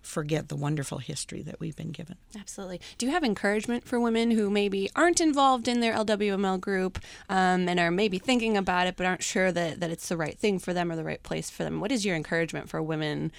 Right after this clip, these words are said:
Speaker 2: uh, to, to, to get involved in their group?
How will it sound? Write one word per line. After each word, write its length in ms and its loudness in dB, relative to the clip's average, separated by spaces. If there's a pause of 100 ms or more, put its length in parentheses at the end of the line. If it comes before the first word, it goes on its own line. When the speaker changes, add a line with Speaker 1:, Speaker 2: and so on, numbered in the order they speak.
(260)
Speaker 2:
uh, 340 0
to, 320 0
to, 320 -2 (320)
to 160 2
get 160 -2
involved 460 -4
in 160 -6
their 180 -6
group? 220 -8